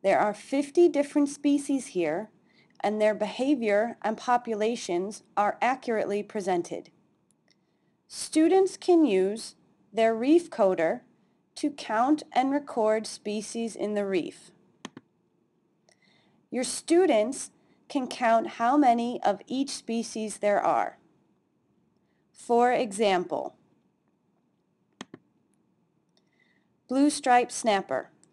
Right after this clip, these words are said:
You have counted one blue striped snapper. Blue striped snapper. You have counted two blue striped snappers.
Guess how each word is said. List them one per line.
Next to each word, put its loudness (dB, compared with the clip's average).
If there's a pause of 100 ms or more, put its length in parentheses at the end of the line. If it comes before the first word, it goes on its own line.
You -6
have -2
counted -2 (120)
one 2
blue -4
striped 0
snapper. -4 (2500)
Blue 0
striped 0
snapper. -4 (280)
You -4
have -2
counted -4 (120)
two 0 (260)
blue -2
striped 0
snappers. -4